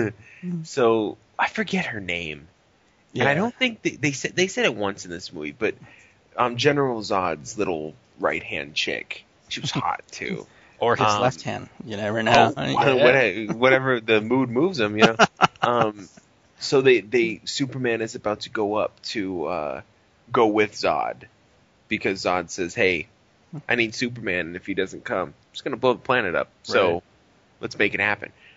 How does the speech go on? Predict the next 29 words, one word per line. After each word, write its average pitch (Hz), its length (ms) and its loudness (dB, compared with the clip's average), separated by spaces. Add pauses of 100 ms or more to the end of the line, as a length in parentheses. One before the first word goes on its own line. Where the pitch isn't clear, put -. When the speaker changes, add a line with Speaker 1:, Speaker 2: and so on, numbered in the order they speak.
(220)
Speaker 1:
So 120 460 2 (300)
they're 123 120 4
out 120 80 4
in 110 60 -4
the 110 60 -4
middle 104 220 0
of 98 80 -4
the 87 60 -12
desert, 95 500 -2
and, 110 180 -8
you 117 60 -6
know, 98 100 0
there's, 98 240 -8 (220)
of 104 120 -4
course, 101 340 -2
a - 120 -20
bunch 123 220 4
of 92 60 -6
military 80 480 -10
there 50 200 -18 (800)
within 107 360 0
distance. - 500 -10 (420)
And 107 160 -2
then, 98 380 0 (380)
so - 160 -2
the 110 120 2
alien 123 360 4
ship - 280 0
lands, 95 460 -2